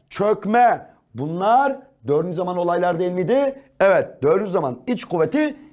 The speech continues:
epirojenezdi. O zaman Platon'un oluşumunda etkili olan unsur epirojenez. Çünkü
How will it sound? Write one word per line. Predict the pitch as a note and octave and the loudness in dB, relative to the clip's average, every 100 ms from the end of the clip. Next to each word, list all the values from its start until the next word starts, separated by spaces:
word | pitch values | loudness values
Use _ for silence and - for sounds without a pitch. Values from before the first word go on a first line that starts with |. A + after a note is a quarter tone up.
| _ - | _ -2
epirojenezdi. | C4 C4 C4+ C4+ B3+ B3 - B3 B3 B3+ A#3 B2+ B2+ A2 - _ _ _ - | -2 -2 -2 0 2 2 0 0 0 2 0 0 -6 -10 -12 _ _ _ -4
O | C#3+ | 0
zaman | F#3 G3+ A3 A#3+ A#3 - - | 0 2 0 0 -4 -12 -4
Platon'un | C3+ G3+ A#3 C#4+ C#4 | -2 0 0 0 2
oluşumunda | C4+ C4 - A3+ G#3 D#3+ C#3+ D#3 - _ - | 2 0 0 -2 0 2 0 -2 -10 _ -2
etkili | F3+ G#3 - B3+ | 2 2 0 2
olan | A#3+ F#3 C4 - | 4 4 0 -4
unsur | A3+ A#3+ C4 D4 D4 D4 - - | -4 -4 0 2 0 -4 -18 0
epirojenez. | B3+ B3+ B3 B3 A#3+ B3 B3 F#3 - - _ | 2 2 2 4 4 2 2 2 -2 -18 _
Çünkü | - A#3+ G#3 D#3+ - | -2 -2 0 -4 -6